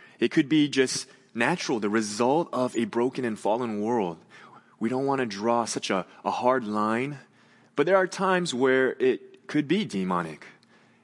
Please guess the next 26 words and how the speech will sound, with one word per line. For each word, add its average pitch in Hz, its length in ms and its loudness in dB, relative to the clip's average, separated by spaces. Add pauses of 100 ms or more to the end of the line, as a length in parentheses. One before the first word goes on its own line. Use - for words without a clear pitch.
(120)
And 101 160 -2
in 107 120 2
this 113 160 0
passage, 117 880 -2
that 104 240 -2
was 101 200 -2
the 104 100 -4
case. - 600 -6 (1120)
This 113 180 2
father, 139 420 4
he's, 151 280 -2 (280)
he's 185 160 2
desperate. 165 640 2 (580)
He's 165 240 0
desperate. 147 680 2 (420)
He 131 120 2
goes 151 360 4
to 156 100 4
Jesus, 139 720 2 (360)
and 120 120 0
Jesus 151 380 2
even 156 220 0
asks 147 480 0
him, 156 260 2
"How 151 240 2
long 139 640 0